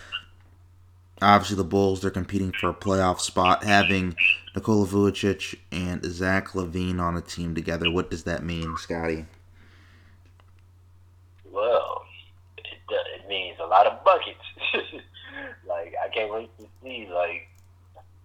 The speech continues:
Speaker 2: how does it, you know, like, how they fit. It means that you got a nice young, t-, young, you know, up-and-coming team. They're fighting for a playoff spot. Both, you know, all-stars, and they're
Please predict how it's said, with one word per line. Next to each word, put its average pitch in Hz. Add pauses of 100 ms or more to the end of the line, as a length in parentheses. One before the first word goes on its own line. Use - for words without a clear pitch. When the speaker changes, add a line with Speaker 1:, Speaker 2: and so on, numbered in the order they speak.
(320)
Speaker 2:
how -
does 92
it, 90
you 87
know, 90
like, 82
how 92
they 95 (140)
fit. 117 (460)
It 104
means 104
that 92 (140)
you -
got -
a 78
nice 95 (140)
young, 95
t-, - (100)
young, 98 (220)
you 95
know, 87
up-and-coming 92
team. 95
They're 82
fighting 90
for 92
a 90
playoff 92 (140)
spot. 87 (1040)
Both, 107 (160)
you 107
know, 95
all-stars, 98 (360)
and 190
they're 185